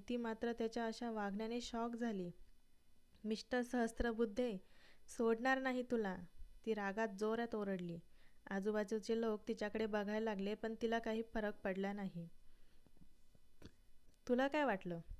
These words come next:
तू मला अर्ध्या रस्त्यात, रस्त्यात सोडून जाशील आणि मला घरी जाता येणार नाही? तर तू चुकीचा आहे सहस्त्रबुद्धे.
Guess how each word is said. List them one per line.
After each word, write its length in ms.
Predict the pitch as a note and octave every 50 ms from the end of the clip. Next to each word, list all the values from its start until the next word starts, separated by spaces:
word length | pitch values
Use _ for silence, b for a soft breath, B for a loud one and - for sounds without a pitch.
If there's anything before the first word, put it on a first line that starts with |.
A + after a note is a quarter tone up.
| - - - - - - - - - - - - - - - -
तू 60 | B3+ B3
मला 280 | A#3+ A#3 A#3 A#3 A3+
अर्ध्या 220 | G#3+ G#3 G#3+ A3 A3
रस्त्यात, 680 | G#3+ G#3+ - - G#3+ G#3+ - - - - - - -
रस्त्यात 480 | G#3 G#3 G3+ - - - G3+ G#3 - -
सोडून 320 | - G#3+ G#3 A3+ A#3+ A#3+
जाशील 300 | A3+ G3+ G3+ - - G#3+
आणि 180 | G#3+ G#3+ A3 A3+
मला 240 | A3 G#3 G#3 G#3+ G#3+
घरी 260 | G#3 G#3 G3 G#3 G3+
जाता 260 | G3 F#3+ F#3 - A3+
येणार 240 | A#3+ B3+ B3+ C4 B3
नाही? 300 | B3+ B3 A3+ A#3 A#3 A3 - - - - - b b b b b b b b b b b b
तर 120 | B3 A#3 A#3+
तू 160 | A#3+ C#4 C4+
चुकीचा 600 | C4+ - - A3+ G#3+ - - A3+ A3+ A3+ A#3+ A3+
आहे 200 | A3 G#3+ G#3+ A3
सहस्त्रबुद्धे. 800 | - A3+ G#3 G#3 G3 - G3 G3+ F#3+ G3 F#3 E3+ F#3 F3 E3+